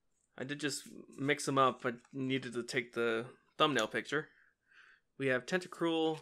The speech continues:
Stealthy Hood, Peony, Oddish, Zubat, Coughing, Doduo, Poliwag, another Arcanine. Wow!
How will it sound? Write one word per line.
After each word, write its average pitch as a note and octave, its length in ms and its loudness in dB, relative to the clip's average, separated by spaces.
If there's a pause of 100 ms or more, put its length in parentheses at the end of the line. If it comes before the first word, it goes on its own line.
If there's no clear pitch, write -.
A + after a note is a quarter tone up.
Stealthy C#3+ 400 2
Hood, D3+ 460 4 (360)
Peony, C#3+ 580 -2 (240)
Oddish, F3 420 6 (200)
Zubat, C3+ 680 2 (140)
Coughing, G3+ 520 0 (420)
Doduo, C3+ 640 2 (500)
Poliwag, F3+ 560 2 (580)
another F3+ 560 8
Arcanine. E3+ 680 8
Wow! F3 640 10